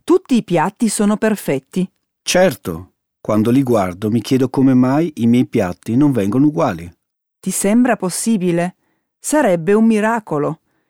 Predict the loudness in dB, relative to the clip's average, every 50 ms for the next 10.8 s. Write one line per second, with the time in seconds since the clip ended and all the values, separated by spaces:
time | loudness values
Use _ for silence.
0 | _ _ _ _ 0 2 2 2 2 2 0 -2 -2 -2 -2 -2 -2 -2 0 0
1 | 0 0 -2 -4 -8 -6 -4 0 0 2 2 2 0 0 -2 -2 -2 0 0 0
2 | 0 0 0 0 0 -2 -4 -4 _ _ _ _ _ _ -2 0 0 0 0 0
3 | 0 0 0 -2 -4 -4 -2 -2 0 0 0 0 -2 -2 -2 -4 -4 -6 -6 -8
4 | _ _ -8 -8 -8 -8 _ _ _ _ _ _ _ _ _ _ -4 -4 -4 -4
5 | -2 -2 0 0 0 0 0 0 0 2 2 0 0 0 -2 -4 -4 -4 -6 -4
6 | -2 -2 -2 0 -2 -2 -4 -2 -2 -2 -2 -2 -2 -2 -2 0 0 0 0 -2
7 | -4 -4 -2 -2 -2 -2 -2 -2 -2 -2 -2 -4 -4 -4 -2 0 0 0 0 0
8 | 0 -2 -6 _ _ _ _ _ -4 -4 -2 0 0 0 2 2 2 0 -2 -2
9 | -2 0 0 0 2 2 0 0 0 -2 -2 -4 -4 -2 -2 -2 -2 -2 -2 -2
10 | 0 0 0 0 0 0 -2 -4 -4 -6 -6 -2 -2 -4 -4